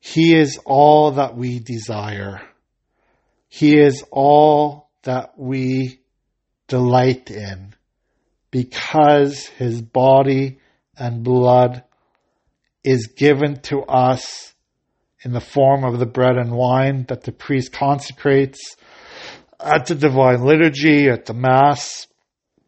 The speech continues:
that gives us eternal life forever and ever, if we receive it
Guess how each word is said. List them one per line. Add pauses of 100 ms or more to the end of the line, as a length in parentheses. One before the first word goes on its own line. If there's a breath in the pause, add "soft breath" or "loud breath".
(720)
that (1160)
gives
us (320)
eternal (180)
life (240)
forever
and
ever, (600 soft breath)
if
we
receive
it